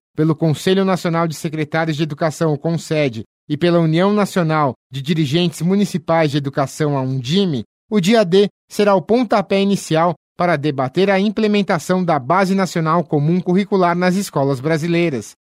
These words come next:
O secretário de Educação Básica do mec, Rocieli Soares da Silva, disse que será essencial a participação de todos os agentes da educação para que a construção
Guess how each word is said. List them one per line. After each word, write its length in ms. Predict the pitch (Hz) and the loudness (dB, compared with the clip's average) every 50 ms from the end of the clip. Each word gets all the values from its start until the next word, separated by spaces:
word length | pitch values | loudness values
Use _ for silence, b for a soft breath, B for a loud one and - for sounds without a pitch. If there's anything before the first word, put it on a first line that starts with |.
| _ - | _ -8
O 80 | 180 | -6
secretário 560 | 160 - 214 185 196 196 185 - 202 208 208 185 | -2 -2 0 0 0 -2 0 2 2 2 2 2
de 80 | 175 | 0
Educação 480 | 180 151 165 - 175 160 - 180 165 147 | -2 -2 0 -2 -2 0 0 0 0 0
Básica 500 | 120 151 160 160 160 147 131 - - 135 | 2 2 2 2 2 0 -2 -2 -4 -4
do 100 | 127 131 | -2 -2
mec, 360 | 135 147 156 160 147 - 127 | -2 0 0 -2 -2 -4 -6
Rocieli 480 | 120 160 165 - - 160 156 156 151 131 | -4 -4 -4 -2 -2 0 0 0 0 -2
Soares 420 | - - 143 135 131 131 127 131 | -4 -4 -4 -2 -2 -2 -2 -2
da 140 | 165 196 185 | 0 -2 -2
Silva, 400 | - - 208 214 190 156 127 - _ _ _ - | 0 0 2 2 2 0 -2 -6 _ _ _ -10
disse 300 | 170 196 233 - - - | -4 -4 -4 -4 -4 -6
que 80 | 233 | -6
será 260 | 202 - 233 214 220 220 | -2 0 2 2 4 2
essencial 520 | 214 - 226 226 214 - - 202 208 214 | 2 2 0 -2 -2 0 0 2 2 2
a 60 | 208 | 2
participação 520 | - 190 180 151 - - 175 160 - 175 170 | 0 0 -2 -2 -2 -4 -4 -4 -2 -4 -4
de 140 | 147 151 | -4 -4
todos 420 | - - 170 180 180 156 160 156 151 | -4 0 0 0 0 0 -4 -8 -6
os 100 | 147 151 | -2 -2
agentes 400 | 160 143 117 143 147 151 143 - | -2 0 0 -2 -4 -4 -4 -6
da 80 | 143 | -6
educação 560 | 160 156 160 - 220 208 - - 185 190 190 170 _ _ _ | -6 -6 -2 -2 -2 -2 -2 -2 -2 -2 -2 -4 _ _ _
para 220 | - 160 165 170 | -4 0 0 0
que 100 | 165 - | 0 0
a 60 | 180 | -2
construção 960 | 160 - - 214 247 254 202 - 214 214 196 - - - 175 175 160 131 104 | -2 0 0 2 2 2 0 0 -2 -2 -2 -2 0 2 2 2 2 0 -4